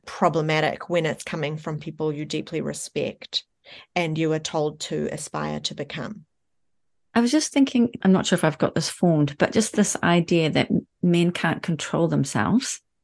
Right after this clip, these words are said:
Speaker 2: seems like a really powerful message, because I was even thinking about one of the questions being put to me, what happens if halfway through you thought you wanted sex and then you want to stop?
Speaker 1: <laughs>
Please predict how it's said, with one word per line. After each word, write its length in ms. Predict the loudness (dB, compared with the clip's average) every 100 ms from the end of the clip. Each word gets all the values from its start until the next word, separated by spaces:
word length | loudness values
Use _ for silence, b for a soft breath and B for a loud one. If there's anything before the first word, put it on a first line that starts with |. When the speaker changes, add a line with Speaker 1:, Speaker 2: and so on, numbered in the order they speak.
| _ B B B B B
Speaker 2:
seems 360 | 4 6 8
like 160 | 6 4
a 80 | 2
really 480 | 2 4 6 8 6
powerful 460 | 4 0 0 0
message, 480 | 2 0 0 -2 -2
because 320 | -2 2 6
I 40 | 6
was 140 | 8
even 260 | 6 6 4
thinking 400 | 2 0 0 2
about 300 | 4 4 4
one 160 | 4
of 60 | 4
the 60 |
questions 680 | 2 -2 -2 -2 0 -2 -4 B B B B
being 160 | -2 0
put 260 | 2 0 0
to 140 | 2
me, 180 | 2 2 B B B -10
what 400 | 0 4 6 6
happens 380 | 6 6 6 6
if 100 | 4
halfway 440 | 4 4 4 2 0
through 560 | 0 6 8 8 4
you 240 | 2 2 0
thought 380 | 2 8 8 8
you 100 | 6
wanted 360 | 4 2 -2
sex 440 | -4 0 0 -2 -2
and 160 | 2 4
then 220 | 4 4
you 200 | 4 2
want 260 | 2 0 -2
to 80 | -6
stop? 560 | -4 -2 2 2 0
Speaker 1:
<laughs> 60 | -8